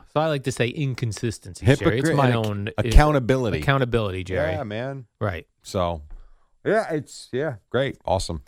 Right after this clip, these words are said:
Speaker 2: Between that and Kyrie Irving, it's like, good Lord.
Speaker 1: But people take what I'm saying now and e-, put it as I'm defending Jon Gruden.
Speaker 2: Not at all.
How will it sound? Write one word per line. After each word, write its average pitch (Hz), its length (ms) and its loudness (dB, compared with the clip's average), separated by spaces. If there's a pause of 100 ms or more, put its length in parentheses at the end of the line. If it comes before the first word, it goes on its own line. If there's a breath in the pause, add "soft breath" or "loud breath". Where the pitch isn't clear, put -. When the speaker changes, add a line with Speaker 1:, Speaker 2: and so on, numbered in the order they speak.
(100)
Speaker 2:
Between 147 300 6
that 165 180 4
and 180 100 -2
Kyrie 143 300 2
Irving, 98 300 -2
it's 80 100 -10
like, 95 140 -4
good 131 220 -2
Lord. 98 500 -2
Speaker 1:
But 165 180 2
people 214 320 0
take 180 360 -2
what 147 140 0
I'm 143 160 -2
saying 139 380 0
now 143 380 0 (200)
and 123 240 -2 (200)
e-, 147 100 -8 (160)
put 156 180 2
it 139 80 2
as 123 240 0 (120)
I'm 135 300 2
defending 117 800 -2 (160)
Jon 107 360 -2
Gruden. 104 200 -2
Speaker 2:
Not 160 220 4
at 175 80 0
all. 180 360 -2